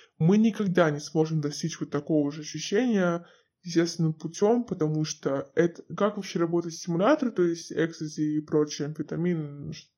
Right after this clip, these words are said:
что-либо еще, не буду даже пропагандировать. Ам, они, те же самые энергетики, как кофеин, они не дают энергию, они стимулируют выработку энергию и выработку эндорфинов, из-за чего ты чувствуешь себя хорошо.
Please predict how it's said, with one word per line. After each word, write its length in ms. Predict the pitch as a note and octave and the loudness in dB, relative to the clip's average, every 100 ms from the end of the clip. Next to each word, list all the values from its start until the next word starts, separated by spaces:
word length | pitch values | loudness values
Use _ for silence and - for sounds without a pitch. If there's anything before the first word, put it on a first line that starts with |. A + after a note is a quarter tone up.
| E3 | -16
что-либо 340 | D#3+ D3+ D3+ | -10 -8 -4
еще, 240 | D3+ - F#3 | -6 -4 -2
не 60 | |
буду 200 | D#3 D3 | -2 -2
даже 340 | C#3+ - C#3+ - - _ - | -4 -4 -10 -10 -18 _ -8
пропагандировать. 800 | D#3 D3+ D3+ D3+ F#3+ G3 F3 - _ _ _ _ _ _ _ _ | -6 -6 -6 -4 0 0 0 -4 _ _ _ _ _ _ _ _
Ам, 380 | - D#3 D#3+ D#3+ - - | -4 -2 -2 -4 -6 0
они, 680 | E3+ F#3+ A#3+ A3+ - - _ _ _ _ _ _ - | 4 6 6 4 2 -4 _ _ _ _ _ _ -2
те 140 | A#3 | 0
же 80 | A#3 | 2
самые 280 | - A#3 G#3+ | 4 4 4
энергетики, 420 | G3 G#3 A3+ - | 2 0 0 0
как 120 | D#3+ | 0
кофеин, 560 | D#3+ E3+ F3 F3 D#3 - _ - | 0 -2 2 2 2 -2 _ 2
они 360 | D#3+ F#3 G#3 | 4 6 6
не 20 | F#3+ | 4
дают 400 | G3 G#3+ G#3 F3 | 4 4 2 4
энергию, 680 | F3 G3+ F#3+ D#3 C#3 D#3+ - _ | 6 6 2 0 -2 -4 -12 _
они 280 | D3+ E3 F3+ | 2 4 4
стимулируют 760 | F3 - E3+ E3 F#3 F#3+ F3+ F3 | 0 0 2 4 4 0 0 2
выработку 520 | F#3+ E3 D#3+ - D3+ | 4 4 0 0 0
энергию 760 | D3 D3+ G3+ A3 - D3 E3+ - _ _ - | 2 4 4 2 0 0 -2 -10 _ _ 2
и 100 | D#3 | 4
выработку 800 | D#3 F#3 G3+ D#3+ E3 E3 - - - | 6 4 2 0 2 4 4 0 0
эндорфинов, 720 | E3 D#3+ D3 D3+ E3+ D#3+ C3+ | 2 4 2 0 -2 0 0
из-за 100 | D3 | -6
чего 240 | - D#3 D3 | -8 -6 -6
ты 100 | D#3+ | -4
чувствуешь 440 | E3+ E3 E3 - | -6 -6 -8 -8
себя 220 | - C#3+ | -4 -4
хорошо. 640 | - D#3 D#3 - C#3 D#3 | -4 -8 -6 -4 -4 -4